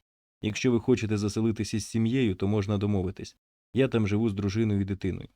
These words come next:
Він ще довго розповідав про правила життя в гуртожитку, в частині. «Дивіться, ви вже у військах. Терпіти вас тут не будуть, і контракт вас ніхто підписувати не змушував. Ви прийшли сюди добровільно, тому будьте люб'язні, робіть те, що від вас вимагають.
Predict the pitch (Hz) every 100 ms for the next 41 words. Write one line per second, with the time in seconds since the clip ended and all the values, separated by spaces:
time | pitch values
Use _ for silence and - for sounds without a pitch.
0 | _ _ - 135 143 147 143 117 98 92
1 | 107 104 107 95 95 101 95 95 98 92
2 | 90 95 98 - 135 107 - 92 - -
3 | 127 107 - _ _ _ - 110 127 127
4 | - - - 107 139 117 101 - 113 113
5 | - 98 95 _ - 101 - 139 113 104
6 | - 101 113 127 104 92 98 101 98 123
7 | 101 98 98 98 - 110 101 - 107 107
8 | 101 107 101 120 101 92 - _ - 107
9 | 107 104 127 117 107 107 107 104 110 123
10 | 95 90 - 101 101 110 104 107 110 113
11 | 104 92 95 98 104 98 123 113 - 95
12 | 98 95 104 107 104 101 90